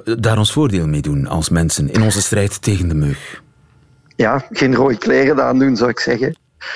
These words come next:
Speaker 2: Dat is, dat is, zo één ding bijvoorbeeld zou, zou een, eh, een conclusie daaruit zijn. Ehm, ik las in het artikel ook dat, ehm,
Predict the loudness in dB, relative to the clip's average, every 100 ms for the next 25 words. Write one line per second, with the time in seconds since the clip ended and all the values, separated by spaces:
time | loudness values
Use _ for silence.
0 | -12 -14 -4 -2 -2 -2 -2 -2 -6 -6
1 | -6 -10 -2 0 2 2 2 2 2 2
2 | 0 0 2 2 0 0 -4 0 2 2
3 | 0 -2 0 2 2 2 0 0 2 2
4 | 2 2 2 2 2 0 0 -2 -2 -2
5 | 0 -2 0 0 0 -2 -2 -2 0 2
6 | 2 0 2 2 4 0 -2 -4 -2 -2
7 | -2 0 0 -2 -6 -4 0 0 0 -10
8 | -20 -20 -20 _ _ -6 -2 -2 -2 -8
9 | 0 2 2 2 -2